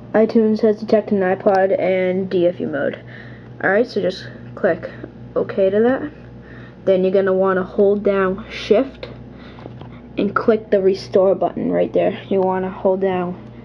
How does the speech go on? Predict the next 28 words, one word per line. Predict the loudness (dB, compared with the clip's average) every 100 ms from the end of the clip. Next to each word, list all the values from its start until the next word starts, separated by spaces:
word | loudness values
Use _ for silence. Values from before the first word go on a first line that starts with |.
| -18 -12
the | -10
Shift | -4 -2 -2 -4
key | 0 0 0 -4 -12 -18 -20 -20 -14 -2
and | 0
you | 2
wanna | 0 -2
click | -2 -2
the | 0
left | 2 2 0 -2
click. | -2 -2 -6 -16 -18 -20 -20 -18 -18 -18 -20 -20 -10
Alright, | -4 0 0 -2 -14 -20 -10
so | -6
I'm | -4 -2
gonna | 0 2
do | 2
that | 0
right | -2 -4
now. | -2 -2 -2 -6 -16 -16 -16 -14 -14 -12 -14 -16 -16 -14 -14 -14 -16 -16 -18 -18 -18 -18 -18 -18 -16 -14 -14 -14 -16 -8 -4
Zoom | -2 -2
in | -2 -4 -6 -12 -16 -18 -16 -14 -14 -10
on | -8
that | -8 -8 -12 -14 -16 -16
for | -12 -8
you. | -8 -8 -14 -16 -16 -16 -16 -16 -16 -14 -8
Gonna | -6
hold | -4 -2 -2
down | 0 0 0
Shift, | 0 -2 -4 -10